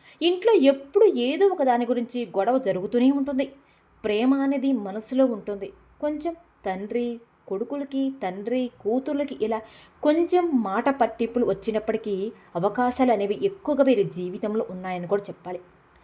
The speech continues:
ఆలోచన విధానం బాగా అంటే వీరు రోజులకు సంబంధించి ఇలా తెలివిగా ఆలోచిస్తూ ఉంటారు. ప్రతిదీ కూడా ఒక రూపాయి ఖర్చు అయినా పర్వాలేదు, చేసే పని ఏదైనా సరే పర్ఫెక్ట్గా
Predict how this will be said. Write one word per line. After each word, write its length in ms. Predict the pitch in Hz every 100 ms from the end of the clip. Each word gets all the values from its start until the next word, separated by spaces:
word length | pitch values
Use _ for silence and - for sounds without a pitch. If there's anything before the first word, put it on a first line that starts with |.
| _ _
ఆలోచన 500 | 160 175 240 254 262 269
విధానం 400 | 196 185 233 254 214
బాగా 320 | 170 196 254 262
అంటే 280 | 196 175 165 190 262 - - 226
వీరు 340 | 240 277 240 233
రోజులకు 600 | 196 202 269 339 330 311 277
సంబంధించి 600 | 208 202 202 208 208 -
ఇలా 200 | 202 196 196
తెలివిగా 520 | - 190 214 254 240 226 -
ఆలోచిస్తూ 540 | 175 226 262 226 - 381
ఉంటారు. 260 | 196 151 _ _ _ _ _ _ _ -
ప్రతిదీ 420 | 240 262 349 381 370
కూడా 300 | 233 175 175 185 - _ 202
ఒక 160 | 202 214
రూపాయి 460 | 196 220 - 233 233
ఖర్చు 380 | 226 185 - -
అయినా 260 | 226 190 196 202
పర్వాలేదు, 640 | 170 170 175 175 165 175 170 - _ -
చేసే 340 | 262 269 339 320
పని 240 | 226 208 233
ఏదైనా 360 | 233 254 262 254
సరే 220 | 233 208 185
పర్ఫెక్ట్గా 640 | - 196 - 226 - 202